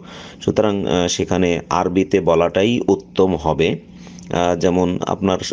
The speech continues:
আরবি দোয়াগুলো আমরা অর্থ বুঝি না বিধায় আমাদের কাছে বাংলাতে দোয়া করার প্রয়োজন বোধ হয়।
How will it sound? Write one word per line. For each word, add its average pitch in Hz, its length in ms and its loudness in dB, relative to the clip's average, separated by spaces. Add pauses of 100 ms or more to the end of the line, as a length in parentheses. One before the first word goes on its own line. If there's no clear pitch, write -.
আরবি 104 300 2
দোয়াগুলো 92 540 4
আমরা 87 240 0
অর্থ 95 440 0
বুঝি 104 300 2
না 98 100 2
বিধায় 90 260 2
আমাদের 82 360 0
কাছে 92 220 0
বাংলাতে 87 480 0
দোয়া 78 200 4
করার 78 300 0
প্রয়োজন 92 500 2
বোধ 71 240 0
হয়। 90 260 0